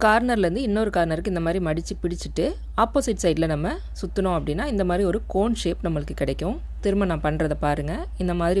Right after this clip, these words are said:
ஒரு ஓரத்துலேருந்து ஆப்போசிட்க்கு மடிச்சிட்டு, இந்த பக்கம் ரோல் பண்ணோம்னா, ஒரு கோன் ஷேப்ல நம்மளுக்கு கிடைக்கும். இப்போ நம்ம ஒரு மடி மடிச்சிட்டு, ரெண்டாவது மடி மடிக்கிறதுக்கு முன்னால, அந்த கார்னர்ல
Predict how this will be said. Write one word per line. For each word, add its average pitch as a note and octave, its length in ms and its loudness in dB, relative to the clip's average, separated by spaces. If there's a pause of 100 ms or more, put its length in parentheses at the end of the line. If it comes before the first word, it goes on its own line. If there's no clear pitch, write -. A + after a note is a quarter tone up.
ஒரு E3 80 0 (100)
ஓரத்துலேருந்து F3 480 0 (140)
ஆப்போசிட்க்கு E3 540 -4
மடிச்சிட்டு, D#3+ 420 -4 (200)
இந்த F#3+ 200 4
பக்கம் G#3 320 0
ரோல் F3 220 4
பண்ணோம்னா, D3 360 -2 (680)
ஒரு F#3 120 2 (140)
கோன் A#3 260 2
ஷேப்ல F#3+ 360 0
நம்மளுக்கு D3 340 -4
கிடைக்கும். - 340 -4 (460)
இப்போ F#3+ 220 4
நம்ம F#3 240 0
ஒரு F#3+ 200 0
மடி G3+ 240 2
மடிச்சிட்டு, F3 380 -2
ரெண்டாவது G#3+ 420 2
மடி D#3+ 180 -2
மடிக்கிறதுக்கு D3+ 520 -2
முன்னால, E3 420 -2 (220)
அந்த E3 160 0 (120)
கார்னர்ல E3+ 560 2